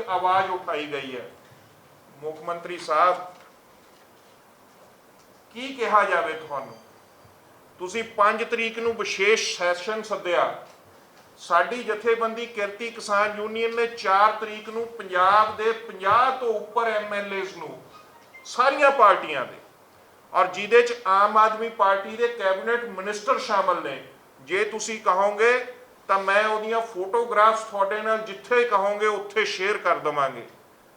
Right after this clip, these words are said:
ਬਲਬੀਰ ਸਿੰਘ ਕੈਬਨਿਟ ਮਿਨਿਸਟਰ ਨੇ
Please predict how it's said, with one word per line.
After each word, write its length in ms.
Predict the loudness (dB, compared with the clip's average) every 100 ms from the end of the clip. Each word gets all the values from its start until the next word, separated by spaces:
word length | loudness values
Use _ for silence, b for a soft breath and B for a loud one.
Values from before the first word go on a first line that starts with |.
| _ _ _ _ _ _ -8
ਬਲਬੀਰ 500 | -4 -4 -6 -6 -6
ਸਿੰਘ 420 | -4 -2 -2 -6 -12 -20 -8
ਕੈਬਨਿਟ 440 | -4 -2 -2 -6 -6
ਮਿਨਿਸਟਰ 480 | -8 -6 -4 -4
ਨੇ 240 | -4 -12